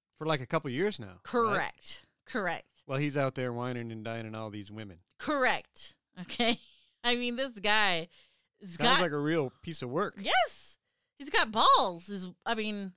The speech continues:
Speaker 2: and I don't even know why the wife doesn't cut him off, but still.
Speaker 1: Well, she
Speaker 2: Any
Speaker 1: doesn't know this is going on, right? She
Speaker 2: Well,
Speaker 1: do-, does she
Speaker 2: I
Speaker 1: know that
Speaker 2: promise
Speaker 1: he's
Speaker 2: you,
Speaker 1: doing it?
Speaker 2: Jeff, if you show up with some chicka chicka boom boom, some foreign chicka chicka boom boom, because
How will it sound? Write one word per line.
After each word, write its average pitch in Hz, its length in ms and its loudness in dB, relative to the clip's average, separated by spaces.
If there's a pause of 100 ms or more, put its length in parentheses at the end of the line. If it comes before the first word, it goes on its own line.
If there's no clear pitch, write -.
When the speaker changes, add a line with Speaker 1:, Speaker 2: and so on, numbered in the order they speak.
(360)
Speaker 2:
and 240 100 0
I - 40 6
don't 415 400 2
even 294 140 -6
know 247 120 0
why 226 180 4
the 220 100 -2
wife 220 240 2
doesn't 196 220 -6
cut 208 140 -6
him 185 100 -4
off, 440 340 0
but 208 260 -2
still. 269 640 2 (480)
Speaker 1:
Well, - 140 4
she 571 120 4
Speaker 2:
Any - 40 4
Speaker 1:
doesn't 196 260 4
know 190 180 2
this 180 180 -6
is 156 100 -10
going 180 220 -2
on, 240 200 -4
right? 165 260 -4 (560)
She 214 60 -2
Speaker 2:
Well, 226 200 8
Speaker 1:
do-, - 40 -6 (300)
does 147 100 -6
she - 160 -2
Speaker 2:
I 220 60 4
Speaker 1:
know 170 80 2
that 180 40 2
Speaker 2:
promise 415 280 6
Speaker 1:
he's - 80 -6
Speaker 2:
you, - 60 -2
Speaker 1:
doing 233 100 0
it? - 20 4
Speaker 2:
Jeff, 202 240 2
if 202 160 -12
you 254 220 -4
show 381 360 -2
up 262 320 4 (480)
with 226 140 -6
some 240 140 -6
chicka - 260 -6
chicka 370 260 -4
boom 403 280 -2
boom, 214 460 -4 (200)
some 254 180 -4
foreign 294 760 0
chicka 226 220 -8
chicka 208 220 -10
boom 185 160 -6
boom, 196 140 -6
because 196 340 -10